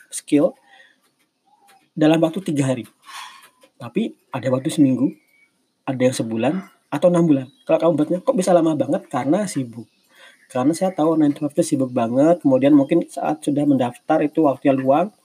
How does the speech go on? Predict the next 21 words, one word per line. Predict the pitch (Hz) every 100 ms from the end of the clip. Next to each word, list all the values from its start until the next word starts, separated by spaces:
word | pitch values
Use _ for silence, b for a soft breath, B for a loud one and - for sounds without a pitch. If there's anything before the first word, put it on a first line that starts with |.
| _ -
tapi | 156
begitu | 156 147 147
sudah | 135
mulai, | 135 135 131 131
mau | 147 127
mulai | 127 123 123 127 _
sibuk, | - 131 110 156 -
ternyata | - 127 190 190 _ _ _ _ _ _ _ _ _
begitu, | 135 123 -
begitu | 143 135 143
mau | 135 135
mulai | 135 131
nembus | 131 127 127
remote | 139 135 147
work, | 143 196
ternyata | - 135 180
malah | 170
jadi | 147 123 - -
sibuk | - - 131 123
banget | 123 -
lagi. | 110 101